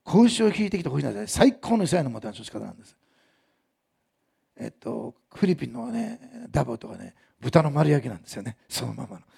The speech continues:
<laughs> それと一緒。長崎だとしっぽく料理になるかな。なんか、とにかく最高のもてなしなんだ。だから、最高のもてなしで宴会しようってことなんですね。で、二つ目ね、「指輪をはめろ」って言ったんですよ。私、これが一番感動するんですよ。抱きしめた瞬間、指から指輪がなくなってるのが分かった。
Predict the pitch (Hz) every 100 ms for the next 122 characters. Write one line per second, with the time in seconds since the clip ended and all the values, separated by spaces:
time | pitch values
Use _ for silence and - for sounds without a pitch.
0 | - - - - - 196 185 160 - 127
1 | - - - 139 143 202 233 165 123 -
2 | - 180 170 123 107 - 180 139 - _
3 | _ _ 120 117 113 151 165 120 - 269
4 | - 240 196 156 139 - - 127 117 -
5 | _ - - 240 277 269 233 180 208 262
6 | 277 - 240 - 151 107 - - - _
7 | 220 240 - - 220 214 214 214 220 -
8 | _ _ _ _ 131 202 262 262 254 151
9 | 233 202 - - 233 104 - - - _
10 | _ - - - 254 254 240 233 202 185
11 | 160 131 104 95 - - - - 185 -
12 | 254 247 185 185 185 170 175 160 - _
13 | _ - 175 226 226 180 165 208 202 202
14 | 208 214 - 180 147 127 160 190 - 104